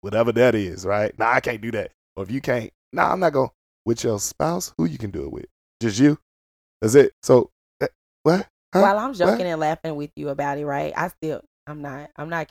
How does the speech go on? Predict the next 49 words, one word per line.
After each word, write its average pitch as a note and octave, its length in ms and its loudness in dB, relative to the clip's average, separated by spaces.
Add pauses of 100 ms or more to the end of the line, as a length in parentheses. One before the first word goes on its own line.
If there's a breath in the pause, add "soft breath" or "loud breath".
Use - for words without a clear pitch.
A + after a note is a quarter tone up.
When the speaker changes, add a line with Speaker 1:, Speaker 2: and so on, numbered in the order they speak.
Speaker 2:
kissing C#3+ 240 -18
you C#3 140 -14
down C3+ 420 -12 (100)
with C3+ 120 -14
no, C#3 260 -12 (240)
with C#3+ 120 -12
my C#3+ 120 -12
breath C#3 300 -14
all - 280 -14
funky. - 400 -20 (640)
It's D3+ 100 -12
definitely E3 320 -2
not C#3 140 -8
happening. C#3 320 -8
I'm C#3+ 80 -10
gonna D3 140 -6
go C#3 120 -10
brush C#3+ 240 -12
my B2+ 120 -14
teeth. C#3 340 -16
Speaker 1:
Hey, B2+ 180 -6
listen, A2 60 -6
Speaker 2:
However G3+ 600 -2
Speaker 1:
ain't B2+ 140 2
nobody B2+ 320 4
say A2+ 220 2
that G#2 160 -4
you A2+ 80 -4
can't G#2 260 -2
say G#2+ 160 -2
that F#2+ 160 -6
that F#2+ 160 -4
breath F#2+ 220 -6
stink, A2 280 -6
'cause F2 220 -10
yeah, G#2 360 -2 (100)
it D3+ 340 0
Speaker 2:
<laughs> - 60 -8
I - 20 0
really D#3 240 6 (100)
Speaker 1:
absolutely A2+ 920 6
Speaker 2:
just A2+ 100 -2
Speaker 1:
does, G#2+ 380 2
Speaker 2:
don't, A2 80 0
Speaker 1:
right? C#3+ 240 2 (160)
Speaker 2:
even C#4 240 -6
when, D#4+ 140 -4
Speaker 1:
So - 280 -4
what? - 220 -6